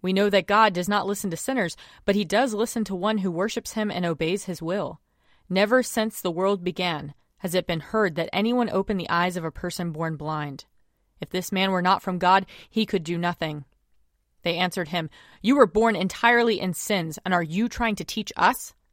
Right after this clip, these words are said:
And they drove him out. Jesus heard that they had driven him out, and when he found him, he said, "Do you believe in the Son of Man?" He answered, "And who is he, sir? Tell me, so that I may believe in him."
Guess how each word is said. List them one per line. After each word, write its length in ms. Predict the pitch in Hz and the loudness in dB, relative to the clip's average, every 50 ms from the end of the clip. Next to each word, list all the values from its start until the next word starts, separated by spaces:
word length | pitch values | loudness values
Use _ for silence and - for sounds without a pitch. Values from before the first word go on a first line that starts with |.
| _ _ _ _ _ _ _ - | _ _ _ _ _ _ _ -4
And 120 | 185 185 | -2 0
they 80 | 175 170 | 0 0
drove 380 | 151 - 170 175 180 190 180 - | -2 -2 0 0 0 0 -2 -4
him 160 | 202 185 - | -6 -6 -4
out. 400 | - 165 156 - - - - - _ _ _ _ _ _ _ _ _ _ _ _ _ _ _ _ _ _ _ _ _ _ | -4 -4 -6 -6 -8 -12 -20 -20 _ _ _ _ _ _ _ _ _ _ _ _ _ _ _ _ _ _ _ _ _ _
Jesus 380 | - - 247 247 240 262 220 - | -2 0 0 2 0 0 -2 -2
heard 240 | - 247 247 220 196 | 0 0 0 0 -2
that 80 | - | -2
they 120 | - 208 202 | 0 0 0
had 120 | 190 170 | 2 0
driven 200 | 208 208 202 214 | 0 -2 0 -2
him 140 | 175 160 - | -4 -4 -4
out, 280 | - 220 240 202 - - _ _ _ _ _ _ _ | -2 0 0 0 -2 -4 _ _ _ _ _ _ _
and 140 | 196 208 208 | 0 0 2
when 120 | 208 202 | 2 2
he 100 | 196 190 | 0 0
found 420 | - - - 226 233 262 269 262 214 | -4 -4 -2 0 0 2 0 0 0
him, 160 | 226 196 185 | -2 -2 -4
he 140 | 170 180 170 | -4 -6 -8
said, 440 | - - - 294 277 185 151 147 - _ _ _ _ _ _ _ | -6 -2 0 0 2 0 0 -4 -10 _ _ _ _ _ _ _
"Do 120 | - 190 196 | -6 -4 -2
you 80 | 196 | -2
believe 280 | 170 190 185 202 208 180 | 0 0 0 -2 -2 -2
in 100 | 214 196 | -2 -2
the 60 | 175 | -2
Son 220 | - - 202 196 185 | -4 -4 -2 -2 -2
of 100 | 160 160 | -2 -2
Man?" 440 | 185 190 185 165 151 147 151 147 _ _ _ _ _ _ _ _ _ _ _ _ _ | -2 -2 -2 -4 -4 -6 -10 -14 _ _ _ _ _ _ _ _ _ _ _ _ _
He 180 | _ - 190 190 | _ -2 0 2
answered, 400 | 214 220 208 - 175 156 151 - _ _ _ _ _ _ _ | 2 2 0 -2 -4 -4 -4 -6 _ _ _ _ _ _ _
"And 140 | - 180 - | -6 -4 -2
who 180 | - 208 208 202 | -2 0 4 4
is 160 | - - - | 4 2 2
he, 140 | - 156 147 | -2 -8 -8
sir? 260 | - - - 156 165 | -8 -8 -6 -6 -6
Tell 320 | - - - - 220 269 285 | -8 -8 -2 0 0 2 2
me, 180 | 220 151 - | 0 -2 -4
so 140 | - - 196 | -6 -4 -2
that 160 | 170 180 170 | 0 0 0
I 140 | - 190 233 | 0 0 0
may 140 | 247 226 202 | 0 0 0
believe 300 | 170 175 175 220 277 240 | 0 0 -2 -2 -2 -2
in 100 | 185 151 | -2 -4
him." 280 | 139 143 - - 165 | -4 -8 -10 -12 -14